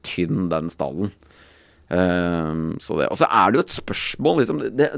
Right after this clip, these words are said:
satt jeg faktisk og filosoferte over når jeg så match på lørdag,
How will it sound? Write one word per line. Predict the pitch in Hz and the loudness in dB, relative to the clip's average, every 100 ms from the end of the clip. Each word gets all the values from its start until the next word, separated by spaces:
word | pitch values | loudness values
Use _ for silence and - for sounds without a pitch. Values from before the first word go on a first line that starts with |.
| - | -4
satt | 156 170 | 0 2
jeg | 190 | 2
faktisk | 123 127 147 | 0 0 -4
og | - | -2
filosoferte | 160 165 190 - 190 - | 0 0 -2 -2 -2 -2
over | 107 127 | -2 -2
når | 151 | -4
jeg | |
så | - 110 120 | 0 2 4
match | 110 - - - - - - - - _ _ | 2 -2 -10 -8 -8 -12 -20 -20 -20 _ _
på | - 147 | 6 10
lørdag, | 101 123 | 10 8